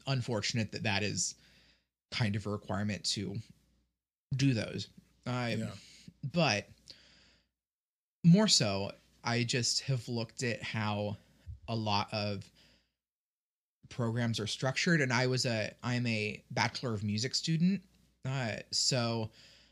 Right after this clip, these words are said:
Speaker 1: uh,
Speaker 2: Be mu.
Speaker 1: basically,
Speaker 2: That's me.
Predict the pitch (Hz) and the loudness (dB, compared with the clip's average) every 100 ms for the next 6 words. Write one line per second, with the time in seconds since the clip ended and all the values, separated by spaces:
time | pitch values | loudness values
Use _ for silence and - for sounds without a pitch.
0 | _ - 113 101 98 - - - 117 139 | _ -8 -4 -2 -4 -6 -12 -12 -4 0
1 | 151 139 180 175 175 165 156 160 147 - | 2 4 6 6 4 0 -2 -6 -10 -14
2 | - - - - _ _ - - 202 180 | -12 -14 -16 -18 _ _ -20 -6 2 4
3 | 175 180 170 147 143 120 120 120 | 4 0 -2 -4 -4 -8 -10 -12